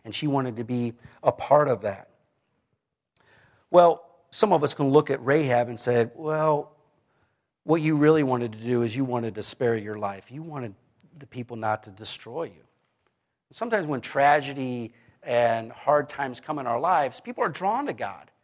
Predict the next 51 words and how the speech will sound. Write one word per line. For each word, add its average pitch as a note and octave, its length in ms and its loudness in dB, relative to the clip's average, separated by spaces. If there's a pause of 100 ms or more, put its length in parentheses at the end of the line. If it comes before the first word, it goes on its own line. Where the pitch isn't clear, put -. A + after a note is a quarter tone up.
(200)
And F3 80 -4
that's A#3 140 -2
great B3 280 4
'cause D#3 80 -6
there's D#3+ 200 0
these E3 240 -4 (360)
circumstances A3 760 2
in E3 80 2
our D#3 100 4
life D#3 220 6
that D3 100 2
are C#3 60 4
very C#3 240 4
pivotal. B2+ 500 0
They C#3+ 100 2
can D3 200 -2
push - 360 -2
us B3 120 -6
towards G3 280 2
God, D#3+ 380 6 (380)
or D#3 100 6
they D3 100 6
can D3 120 -8
push - 240 -2
us D3 200 -8
away C3+ 380 4
from G#2+ 220 -12
God. G2 280 -12 (2500)
And C3+ 100 -16
sometimes F#3+ 320 0
we D#3 100 4
wonder, D3 320 4
well, D#3 440 0
how F#3+ 200 -2
deep D#3+ 420 -6
is D3+ 220 -2
their C3 140 0
devotion A2+ 540 -4
to G2+ 80 -20
God? F#2 260 -20 (500)
Are C#3+ 120 2
they D#3 120 4
here D#3 280 2
just D3 300 -2
to D3 60 -6
get C#3+ 140 2
out C3+ 80 6
of B2 60 2
the A#2+ 80 -6
bad A#2+ 240 2
situation, D#3+ 720 -2